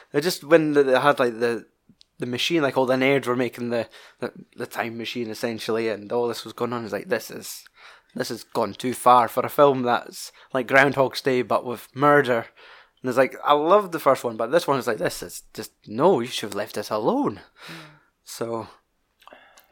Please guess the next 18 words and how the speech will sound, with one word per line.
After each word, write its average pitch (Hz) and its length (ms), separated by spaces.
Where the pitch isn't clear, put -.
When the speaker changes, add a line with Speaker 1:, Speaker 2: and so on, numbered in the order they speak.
Speaker 1:
and 131 200
just, 156 180
and 147 100
it's, 131 100
Speaker 2:
I 135 40
see - 20
Speaker 1:
"Oh, 180 120
Speaker 2:
your 147 80
Speaker 1:
now, 185 240
Speaker 2:
point, 143 120
Speaker 1:
now 190 200
Speaker 2:
but 285 100
Speaker 1:
everyone's 135 680
affected," 117 640
and, 104 320
and 98 160
it's 92 100
like, - 240